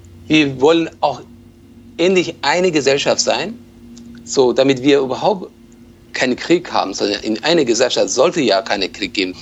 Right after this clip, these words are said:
Und das ist für mich jetzt eine große, äh, Vor-, Herausforderung, aber auch eine, äh, große Chance für die Menschheit. Und das kann man sagen, durch diese Begegnungen seinen eigenen Horizont zu erweitern, etwas dazu lernen und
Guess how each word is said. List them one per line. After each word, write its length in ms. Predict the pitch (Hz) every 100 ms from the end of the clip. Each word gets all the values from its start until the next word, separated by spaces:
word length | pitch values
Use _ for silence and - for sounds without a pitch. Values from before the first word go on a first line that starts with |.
| - - - -
Und 400 | 139 143 127 - - 113
das 160 | 110
ist 160 | 139 -
für 100 | -
mich 200 | 120 -
jetzt 200 | - -
eine 160 | 131 -
große, 680 | - 107 135 147 131 127 -
äh, 640 | 113 110 104 101 98 - -
Vor-, 280 | - 104 -
Herausforderung, 840 | 113 92 135 - 180 151 131 120
aber 200 | - 104
auch 140 | 107 107
eine, 140 | 98
äh, 560 | 95 - 104 98 - -
große 340 | 104 151 165
Chance 360 | - 117 117 -
für 120 | 104
die 100 | 98
Menschheit. 440 | 92 120 127 - - - - - - -
Und 100 | -
das 160 | -
kann 180 | - -
man 280 | 113 117 113 -
sagen, 360 | - 107 101 95
durch 340 | 143 156 - - - - -
diese 200 | 120 120
Begegnungen 600 | 113 113 104 104 104 110 - - -
seinen 140 | 101
eigenen 480 | 107 110 107 107 101
Horizont 500 | 92 101 - 95 95
zu 140 | -
erweitern, 560 | 98 101 104 98 - 92 - -
etwas 340 | - 127 117 -
dazu 260 | - -
lernen 420 | 101 98 101 92 92 - - - -
und 200 | - 123